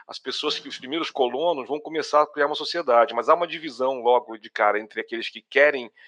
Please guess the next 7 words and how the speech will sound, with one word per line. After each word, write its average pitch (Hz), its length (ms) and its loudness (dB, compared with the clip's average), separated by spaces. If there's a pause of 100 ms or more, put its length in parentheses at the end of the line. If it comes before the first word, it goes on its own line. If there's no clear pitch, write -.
(160)
viver, 110 420 -6 (520)
é, 101 80 -8
sem 208 400 2
afetar 131 400 4
o 117 60 4
ecossistema 107 500 -4
marciano, 117 520 -4